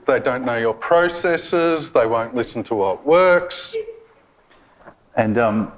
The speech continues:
Speaker 2: who here has had a conversation about difficult suppliers today? <laughs> Uh, yes. <laughs> Thank you. Uh, they're painful, they don't know your process, and they don't listen to what works.
Speaker 1: So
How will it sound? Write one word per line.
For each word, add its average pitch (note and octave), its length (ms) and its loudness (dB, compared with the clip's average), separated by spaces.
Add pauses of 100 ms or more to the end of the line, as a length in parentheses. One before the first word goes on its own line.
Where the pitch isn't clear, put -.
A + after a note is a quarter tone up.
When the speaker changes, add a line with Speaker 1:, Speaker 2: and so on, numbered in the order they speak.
(120)
Speaker 2:
who D3 140 0
here B2+ 320 0
has G#2+ 120 -6
had A#2+ 140 0
a G#2 40 0
conversation A2 520 -4
about G#2 220 -4
difficult - 340 -12
suppliers A#2+ 480 -8 (140)
today? C#3 180 -8
<laughs> - 1400 -2 (560)
Uh, - 360 -6 (180)
yes. G#3 320 0
<laughs> - 1040 0
Thank C4 300 2
you. B2+ 200 2 (960)
Uh, A#2 220 2
they're B2 120 0
painful, E3 800 -2
they B2+ 100 2
don't F#3 160 0
know G3 60 2
your F#3 140 4
process, F#3+ 640 0
and C#3 80 0
they D3 80 2
don't F3+ 180 0
listen G#3 380 2
to G3+ 100 2
what F3+ 200 2
works. F#3 600 0 (1300)
Speaker 1:
So G3 440 0